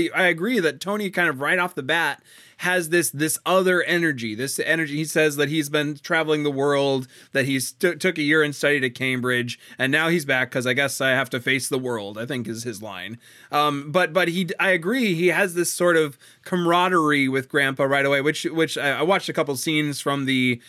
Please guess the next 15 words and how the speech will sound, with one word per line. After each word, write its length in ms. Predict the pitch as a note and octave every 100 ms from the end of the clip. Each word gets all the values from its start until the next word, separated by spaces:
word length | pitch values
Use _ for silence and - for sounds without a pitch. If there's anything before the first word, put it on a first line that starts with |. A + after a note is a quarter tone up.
| - -
um, 480 | C#3 C3+ B2+ B2 B2
uh, 320 | B2+ C3 A2+
Capra 420 | A#2 E3 D#3 D#3+
movie 440 | D3+ D#3 D3 D3 C#3+
that 180 | C3+ A#2+
had, 380 | C#3 C3+ B2+
uh, 20 | B2+
uh, 760 | C3 A#2 A#2 A#2+ C3+ A#2 A2+ A#2 B2
uh, 160 | B2 A#2+
Jimmy 240 | C#3 A#2
Stewart 400 | - F3 E3+ D#3
in 180 | D#3 D3+
it. 240 | D3 - _ - - -
Um, 500 | C#3 B2+ B2 A#2+ B2+ -
and, 380 | D3 C#3 C#3